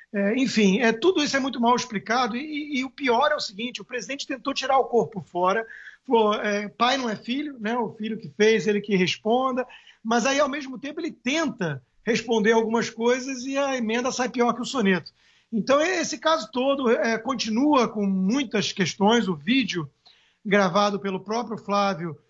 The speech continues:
não é tão convincente, ficam faltando pedaços ali de explicação, é, e tem que ser apurado a fundo, né? Eu acho que realmente abriu já, ah, uma fissura muito grande, pra não dizer uma cratera, na imagem,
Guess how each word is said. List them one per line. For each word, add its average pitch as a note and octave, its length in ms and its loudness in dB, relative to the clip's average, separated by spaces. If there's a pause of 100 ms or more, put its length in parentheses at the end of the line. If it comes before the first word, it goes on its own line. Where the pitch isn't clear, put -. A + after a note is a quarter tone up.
(180)
não C4+ 240 0
é B3 40 -2
tão A#3 220 -2
convincente, G3 800 -2
ficam G#3 520 2
faltando G3 560 2
pedaços F#3 600 0
ali F3+ 280 -2
de E3 380 -14
explicação, F#3 800 0 (680)
é, G3+ 540 4
e D4+ 440 0
tem E4+ 160 -6
que - 80 -8
ser D#4+ 80 -4
apurado D#4+ 400 0
a - 40 -10
fundo, C4+ 400 -8
né? G#3+ 180 -4
Eu G3+ 100 -2
acho G#3 160 -4
que A#3 100 -4
realmente A#3 480 0
abriu C#4 380 2
já, G3+ 340 2 (520)
ah, G3+ 360 4
uma G#3+ 180 0
fissura A#3 460 -2
muito A#3+ 240 -2
grande, A#3+ 480 0
pra G3+ 140 -2
não G#3+ 120 0
dizer F3+ 140 2
uma G#3 160 4
cratera, A3+ 520 2
na D4 120 -4
imagem, C4 640 -4